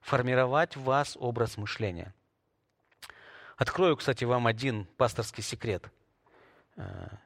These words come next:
сегодня вы узнаете его. Пастора, из, тоже имея определенный свой духовный опыт и, э, и духовное видение, они видят в жизни людей, которые, с одной стороны, может быть,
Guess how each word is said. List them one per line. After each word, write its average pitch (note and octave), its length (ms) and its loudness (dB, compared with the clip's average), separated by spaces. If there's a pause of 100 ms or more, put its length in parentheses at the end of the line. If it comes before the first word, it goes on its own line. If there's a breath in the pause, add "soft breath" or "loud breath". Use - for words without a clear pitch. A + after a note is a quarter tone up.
(160)
сегодня A2 440 0
вы G2+ 180 0
узнаете G2+ 540 0
его. E2 220 -10 (640 soft breath)
Пастора, C#3 840 4 (1800 loud breath)
из, - 440 -2
тоже C#3+ 420 2
имея D#3+ 300 6
определенный C#3 460 2
свой C3 300 -2
духовный C3 420 0
опыт D3 460 -2
и, G#2 540 2 (120)
э, G#2 160 -4
и G#2+ 380 -4
духовное A2 640 0
видение, B2 640 -2 (460 loud breath)
они C#3+ 480 2
видят D3 760 0
в A#2 140 -8
жизни D3+ 580 -2
людей, B2 480 0
которые, B2+ 760 4
с - 120 -6
одной B2 260 2
стороны, A#2+ 320 0
может G#2+ 340 -2
быть, G2+ 320 -4